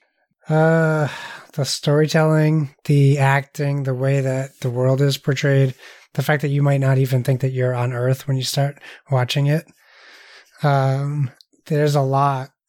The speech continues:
going on with it. Uh, the fact that the movie at one point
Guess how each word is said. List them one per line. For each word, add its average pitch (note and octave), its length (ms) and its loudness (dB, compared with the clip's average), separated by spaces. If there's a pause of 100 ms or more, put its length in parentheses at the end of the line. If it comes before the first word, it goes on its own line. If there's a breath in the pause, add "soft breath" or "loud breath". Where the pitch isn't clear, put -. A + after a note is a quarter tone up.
(140)
going C#3 260 -2
on D#3+ 360 2
with C#3 180 -4
it. C3+ 240 -2 (580 loud breath)
Uh, E3+ 120 2
the F3 80 -2
fact G3 180 -4
that G#3 120 -2
the G3 80 0
movie F#3 340 0
at D#3+ 140 -6
one E3 200 0
point E3 260 -2